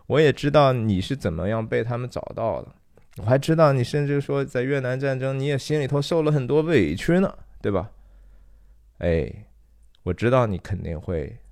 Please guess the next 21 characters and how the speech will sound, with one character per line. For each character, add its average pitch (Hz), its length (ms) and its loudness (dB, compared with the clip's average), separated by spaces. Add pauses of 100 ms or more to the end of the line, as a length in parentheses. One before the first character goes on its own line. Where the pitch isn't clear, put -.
和 101 220 -2
我 104 140 2
合 62 260 -10
作 76 280 -6
的， - 80 -16 (640)
然 80 180 -6
而 73 320 -6 (300)
被 104 120 -2
人， 82 320 -4 (320)
呸， 143 300 6
啊， 104 260 -2 (100)
就 104 140 -10
是 113 120 -16
说 92 360 -8
就 135 260 2
不， 123 320 -2 (220)
然 90 160 -8
后 80 80 -8
他 82 260 -6 (580)
眼 - 220 -12
睛， 71 200 -16